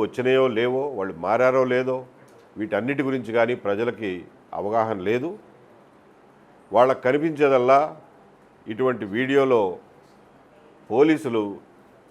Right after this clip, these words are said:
నడి బజారులో ముగ్గురు యువకుల్ని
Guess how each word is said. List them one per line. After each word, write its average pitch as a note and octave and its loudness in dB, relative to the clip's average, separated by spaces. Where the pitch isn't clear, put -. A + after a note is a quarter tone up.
నడి C#3 2
బజారులో A#2+ 4
ముగ్గురు A#2 -2
యువకుల్ని B2+ -2